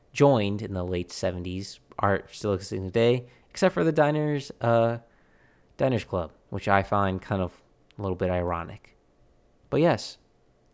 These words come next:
short, sweet, but that's how credit cards came into zix-,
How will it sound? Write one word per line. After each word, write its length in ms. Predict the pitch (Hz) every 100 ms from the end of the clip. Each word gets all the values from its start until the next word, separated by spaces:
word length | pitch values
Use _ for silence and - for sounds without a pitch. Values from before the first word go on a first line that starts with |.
| _
short, 400 | - 175 190 -
sweet, 480 | - 147 151 - _ _
but 320 | 113 117 - _ _ _
that's 200 | - 101
how 140 | - 113
credit 260 | - 113
cards 240 | - 120 113
came 220 | - 110
into 160 | 117 110
zix-, 360 | 117 123 -